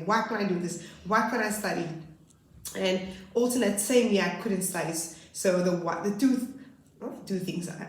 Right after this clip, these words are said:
I enjoyed work, but I really, I have a passion for learning. I enjoy learning. I love being in the learning environment. I always am a lifelong learner, and I truly am. So when they told me I couldn't study,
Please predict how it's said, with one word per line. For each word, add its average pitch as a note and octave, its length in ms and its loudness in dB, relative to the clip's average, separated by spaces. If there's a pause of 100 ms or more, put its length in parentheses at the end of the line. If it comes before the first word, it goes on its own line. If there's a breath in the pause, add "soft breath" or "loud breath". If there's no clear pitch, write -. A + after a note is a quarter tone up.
I F#3+ 120 -4
enjoyed F3 420 -2
work, D3+ 160 -4 (100)
but F3+ 120 -4
I E3+ 400 -2
really, F3+ 560 -4 (120)
I F#3+ 100 0
have G3+ 120 2
a G3 40 -2
passion G3 400 -2
for - 120 -6
learning. E3 300 -4
I E3+ 140 -6
enjoy E3 680 -6
learning. D#3+ 520 -8 (240 loud breath)
I F3+ 180 -2
love E3 340 -4
being F3+ 280 -2
in F3 100 2
the E3 280 -4 (300 loud breath)
learning F#3+ 440 6
environment. F#3 500 0
I - 280 -2
always G3 320 2
am F3+ 160 -2
a E3 40 0
lifelong D#3+ 480 -4
learner, D#3+ 220 -2
and D#3+ 200 -4
I E3 320 -4
truly G3 460 -2
am. E3+ 300 -8 (240 loud breath)
So - 140 -2
when F#3+ 80 2
they F#3 140 0
told G#3 220 0
me G3 80 2
I F#3 80 -2 (100)
couldn't C4+ 300 4
study, F#3+ 760 -2